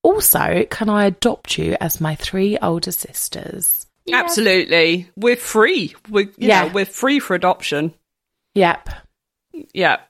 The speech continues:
Speaker 1: Um, so thank you so much for getting in touch. We love having you write to us, and little messages like that really do spur us on to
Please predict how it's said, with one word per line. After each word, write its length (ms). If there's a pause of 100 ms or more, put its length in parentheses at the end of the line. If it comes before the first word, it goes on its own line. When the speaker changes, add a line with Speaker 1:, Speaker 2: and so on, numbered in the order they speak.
(520)
Speaker 1:
Um, 320
so 180
thank 300
you 60
so 200
much 160
for 60
getting 200
in 80
touch. 400
We 280
love 540 (100)
having 680
you 280
write 320
to 160
us, 480 (260)
and 520
little 200
messages 500
like 220
that 300
really 560
do 920 (240)
spur 380
us 160
on 340
to 720